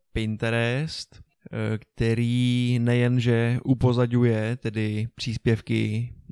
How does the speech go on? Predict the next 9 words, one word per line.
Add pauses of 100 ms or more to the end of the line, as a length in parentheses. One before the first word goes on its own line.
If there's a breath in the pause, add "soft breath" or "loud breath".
(100)
antivaxerské,
neboli
ty,
které (160)
nějakým
způsobem
brojí
proti
očkování,